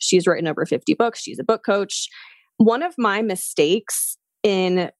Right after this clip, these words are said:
growing and scaling my business is that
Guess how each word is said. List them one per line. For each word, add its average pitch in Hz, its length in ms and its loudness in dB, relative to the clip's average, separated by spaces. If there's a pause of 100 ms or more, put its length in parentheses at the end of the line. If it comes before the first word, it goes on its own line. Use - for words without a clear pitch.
(300)
growing 190 480 2
and 190 140 -2
scaling 175 320 0
my 170 100 2
business 180 680 -2 (400)
is 202 100 -2
that 202 160 0